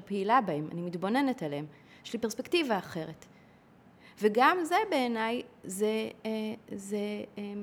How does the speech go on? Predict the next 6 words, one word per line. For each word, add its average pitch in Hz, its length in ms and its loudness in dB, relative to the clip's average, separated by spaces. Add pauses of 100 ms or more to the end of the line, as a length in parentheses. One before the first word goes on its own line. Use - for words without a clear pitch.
(100)
יתרון, 247 460 0
זה 208 100 -4
לא 220 140 0
חיסרון 175 540 -4
שלנו 165 400 -6
כנשים. 165 480 -8